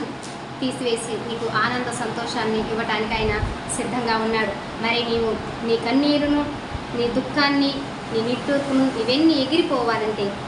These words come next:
మరి ఈ వాక్యం విన్నటువంటి నీవు ఇప్పుడే ఈ క్షణమందే దేవుని యొద్దకు వచ్చి ఆయన సన్నిధిలో మోకరించి ప్రార్థించినట్లయితే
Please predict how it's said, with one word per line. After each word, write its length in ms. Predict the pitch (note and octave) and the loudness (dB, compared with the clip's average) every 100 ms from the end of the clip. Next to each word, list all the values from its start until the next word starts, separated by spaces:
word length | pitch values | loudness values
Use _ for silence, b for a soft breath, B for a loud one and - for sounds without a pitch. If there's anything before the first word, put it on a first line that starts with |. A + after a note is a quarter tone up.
| - | -4
మరి 440 | G#3+ G#3+ G#3 A#3 | 0 0 0 2
ఈ 20 | A3+ | 2
వాక్యం 340 | A#3+ - C4 | 2 2 0
విన్నటువంటి 500 | B3 B3 A#3 A3+ A3 | 0 -2 -2 -2 0
నీవు 340 | A3 G#3 G#3 | 0 2 0
ఇప్పుడే 280 | B3+ - C#4 | 0 0 2
ఈ 160 | B3 D#4+ | 4 2
క్షణమందే 600 | D#4+ - C4 B3+ A3+ G#3 - - - - | 0 0 0 0 0 -2 -4 -8 -6 2
దేవుని 380 | D4+ G4 F#4 D4+ | 4 6 4 2
యొద్దకు 380 | A#3+ A3 - | 0 -4 -6
వచ్చి 360 | G#3+ G#3+ - G4+ - - - - C4 | -6 -6 -6 -6 -8 -10 -8 -2 2
ఆయన 140 | D#4+ | 2
సన్నిధిలో 600 | D#4+ C#4 C#4 C4+ A#3 A3 A3+ - - - | 2 2 2 2 0 -2 -4 -6 -10 -4
మోకరించి 460 | A3+ A3+ G#3+ G#3+ - | -2 -2 -2 -4 -4
ప్రార్థించినట్లయితే 1000 | G#3+ G#3 G#3 G3+ G#3+ G3+ G3+ G3 G3 F3+ | -4 -2 -2 -4 -4 -4 -2 -2 -2 -2